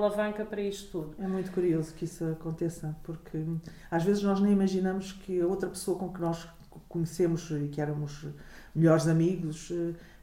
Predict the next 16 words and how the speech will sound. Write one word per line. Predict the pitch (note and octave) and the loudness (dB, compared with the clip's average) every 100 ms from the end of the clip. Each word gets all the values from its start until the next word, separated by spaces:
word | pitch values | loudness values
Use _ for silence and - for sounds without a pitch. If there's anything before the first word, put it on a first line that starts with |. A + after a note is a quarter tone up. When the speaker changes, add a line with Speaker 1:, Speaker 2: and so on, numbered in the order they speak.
| - | -8
Speaker 2:
tivessem | F3 F3+ F#3 G3 F#3+ F#3+ | 2 2 4 2 2 2
a, | F#3+ - - D#3+ D#3 E3 D#3 D#3+ | 0 -2 0 -2 -2 -2 0 2
a, | |
a | |
vida | E3 G#3 G3 | 4 6 4
que | G3 - G3 G3 | 2 -2 0 0
afinal | - F#3+ F#3+ G3 G3 | 2 4 6 4 2
vieram | - F#3+ F#3 G3 | -4 2 2 4
a | G3 | 2
ter | G3 B3 G3 | 4 4 4
e | F3+ | 4
é | F3+ | 2
muito, | F#3 F#3 - | 0 -2 -4
muito | F#3 F#3 F#3 - | -4 -4 -4 -4
curioso | F#3 F3+ F#3 F#3+ - | -2 0 0 0 -6
e, | E3+ F3 | -6 -6